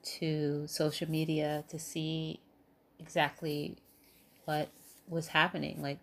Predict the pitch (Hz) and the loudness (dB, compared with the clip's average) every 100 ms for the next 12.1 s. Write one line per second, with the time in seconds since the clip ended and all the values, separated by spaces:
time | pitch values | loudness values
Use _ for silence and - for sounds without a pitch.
0 | - - 156 165 160 180 165 - 156 147 | -4 0 0 0 -6 -6 -6 -2 0 2
1 | 160 165 156 151 - 165 156 147 147 147 | 0 -2 -2 -2 -4 -6 -6 -4 -2 -2
2 | - - - - - - - - - - | -2 -8 -14 -20 -20 -20 -20 -20 -20 -20
3 | - 185 175 165 160 160 165 - 165 156 | 2 6 6 6 4 2 -2 -2 -2 0
4 | 160 165 - 185 180 - _ _ - _ | 0 -2 -4 -6 -14 -20 _ _ -20 _
5 | - 185 180 180 165 - - - - - | 6 8 8 6 4 2 -10 -20 -12 6
6 | 208 220 220 - 185 180 190 185 175 175 | 8 10 8 8 4 6 4 2 -2 -2
7 | 175 170 180 170 156 147 - - - 165 | 0 2 4 4 4 2 -4 -8 -4 -2
8 | 170 165 - 175 165 156 151 - - _ | 0 -2 -2 2 4 4 0 -2 -10 _
9 | - 190 180 156 160 - - - - 160 | -2 6 6 6 -2 -10 -10 -12 -4 0
10 | 151 139 156 - - - - 165 - 160 | 0 0 -2 -6 -10 -16 -6 -6 -4 -4
11 | - 156 156 180 147 147 147 - 160 156 | -4 -2 0 0 -2 -4 -10 -8 -4 -4